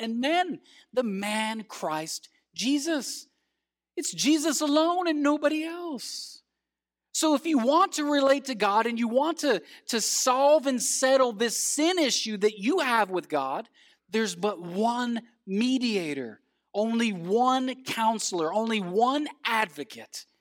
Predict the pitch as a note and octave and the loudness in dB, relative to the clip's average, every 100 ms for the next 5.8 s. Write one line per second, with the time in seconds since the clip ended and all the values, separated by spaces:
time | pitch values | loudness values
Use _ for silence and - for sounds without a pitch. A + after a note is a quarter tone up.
0 | _ _ _ _ _ _ - A3 G3 F#3+ | _ _ _ _ _ _ -10 -8 -6 -6
1 | G3+ F#3 C#3+ D3 D3 B2 - - G2+ F2+ | -6 -8 -8 -6 -6 -8 -10 -10 -12 -12
2 | - - - _ _ _ _ _ _ _ | -12 -14 -16 _ _ _ _ _ _ _
3 | _ _ _ _ _ _ _ _ _ _ | _ _ _ _ _ _ _ _ _ _
4 | - D3+ - E3 C#3+ B2+ A2+ - A2 A#2 | -14 -12 -6 -2 -2 -4 -10 -12 -10 -8
5 | A2+ A2+ A#2 A2+ A#2+ A2+ B2 | -8 -8 -10 -10 -10 -10 -10